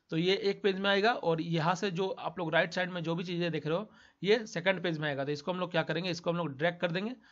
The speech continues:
और यहाँ पर हम लोग इसको लेके आएंगे और यहाँ पर आप इसको टच कर देंगे। तो अब जो ये आएगा वो आप लोगों का एक ही पेज में आप लोगों को देखने को मिलेगा। तो आप लोग इसको कंट्रोल पी करके देख भी सकते हो।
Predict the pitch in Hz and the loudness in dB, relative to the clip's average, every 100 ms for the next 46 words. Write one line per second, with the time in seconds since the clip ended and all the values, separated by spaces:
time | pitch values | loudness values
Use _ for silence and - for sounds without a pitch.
0 | _ - 165 151 147 180 165 202 233 - | _ -8 -2 0 2 4 4 2 0 -8
1 | - 165 220 247 165 170 180 180 208 - | -14 -4 0 0 0 2 2 2 0 -4
2 | 165 151 143 143 160 151 - 226 220 165 | -4 0 0 -2 -4 -6 -6 -6 -2 -2
3 | - 143 127 127 - _ _ - - 190 | 0 -6 -6 -10 -14 _ _ -18 0 4
4 | 220 196 196 185 170 156 165 226 - _ | 4 4 2 4 4 4 2 -2 -6 _
5 | _ 165 220 - 160 170 170 170 247 - | _ -2 2 2 2 0 0 0 -4 -6
6 | _ _ _ _ - 190 185 254 190 170 | _ _ _ _ -2 0 0 0 0 2
7 | 190 160 170 180 175 151 156 175 175 170 | 2 2 0 0 0 0 -2 0 0 2
8 | 175 135 131 139 165 165 160 170 170 151 | 2 0 0 0 0 0 -2 -4 -2 -2
9 | 160 170 170 170 165 147 185 151 143 165 | 0 -2 -2 -2 -2 0 -2 -2 -2 -4
10 | 175 175 196 | -6 -4 -4